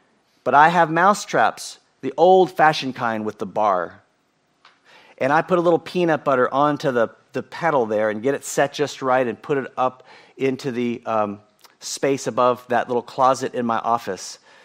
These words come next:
And then I just wait, and every day or so I check it to see if I've caught another one of these shrews that are living up in the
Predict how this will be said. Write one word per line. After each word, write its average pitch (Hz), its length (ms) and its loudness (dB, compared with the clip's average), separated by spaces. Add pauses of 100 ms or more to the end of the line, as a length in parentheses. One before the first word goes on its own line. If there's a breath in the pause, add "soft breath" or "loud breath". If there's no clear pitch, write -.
(320 soft breath)
And 117 140 -6
then 117 80 -2
I 131 80 0
just 143 180 -6
wait, 151 320 2
and 110 120 -6
every 127 300 -4 (220 soft breath)
day 131 180 0
or 127 80 -2
so 131 220 0
I 123 100 2
check - 340 -6
it 135 120 -6
to 117 80 -16
see 127 220 -6
if 123 120 -4
I've 113 200 -2
caught 123 220 0
another 113 340 -4
one 120 140 -2
of 113 80 -6
these 120 160 -6
shrews 123 480 -6
that 107 100 -6
are 104 40 -6
living 113 260 -4
up 117 160 -6
in 113 80 -4
the 107 140 -6